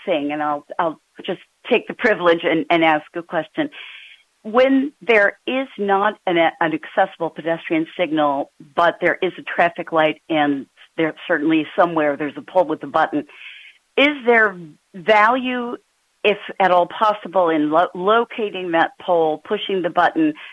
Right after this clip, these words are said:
going back to the intersection, and maybe using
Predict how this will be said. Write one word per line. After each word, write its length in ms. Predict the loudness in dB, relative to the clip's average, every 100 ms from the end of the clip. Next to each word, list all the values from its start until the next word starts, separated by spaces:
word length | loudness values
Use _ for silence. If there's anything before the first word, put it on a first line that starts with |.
| -6
going 260 | 2 2 2
back 360 | 2 0 0 -6
to 100 | -6
the 120 | -4
intersection, 800 | -2 -2 -4 -4 -6 -6 -6 -2
and 180 | -2
maybe 240 | 0 -2 -2
using 440 | -4 -6 -4 -8